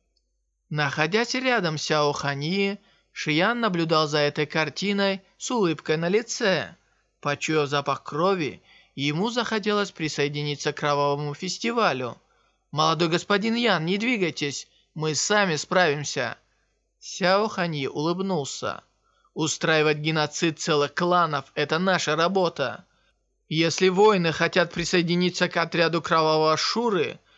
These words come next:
он должен убить минимум сотню воинов. Только пройдя через бойню, можно вступить в отряд Шуры». Шиян кивнул.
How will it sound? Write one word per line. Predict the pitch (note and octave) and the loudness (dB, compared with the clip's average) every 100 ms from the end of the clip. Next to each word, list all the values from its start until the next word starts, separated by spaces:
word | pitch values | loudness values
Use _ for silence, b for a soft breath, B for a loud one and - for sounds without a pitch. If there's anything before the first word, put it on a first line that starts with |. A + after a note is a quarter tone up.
| b b | b b
он | - F#3+ G#3+ | 0 2 6
должен | G#3+ G3 G#3+ | 4 4 0
убить | G#3 E3+ G3 F3 | -2 0 -2 0
минимум | F3 F#3 F3 F3 E3+ | 2 2 2 0 -2
сотню | - F3+ E3+ F#3+ | 0 -2 0 -2
воинов. | G#3 A3+ F#3 D3+ C3 - _ _ _ _ _ | 4 4 4 0 -6 -8 _ _ _ _ _
Только | F3 G3+ F#3+ F#3+ | 0 0 0 0
пройдя | A3 A3+ A3 A3 | 2 2 2 0
через | - E3+ E3+ | 0 -2 -2
бойню, | F3+ A3+ G#3+ D#3 C#3+ A#2+ | 0 2 2 0 -4 -6
можно | C3 D3+ D#3+ D#3+ | -2 0 2 0
вступить | - E3 D3+ D3 | -4 -4 -4 -2
в | D3+ | 0
отряд | D3+ D#3 D3+ - | -2 0 0 0
Шуры». | - A3+ E3+ C3 - _ _ _ _ _ _ _ | 0 0 0 -2 -6 _ _ _ _ _ _ _
Шиян | - D3 C#3+ D3 C#3+ | -8 -4 -2 -2 -4
кивнул. | G3 G3+ G#3 F#3+ C3 - | -4 -4 -2 -2 -4 -8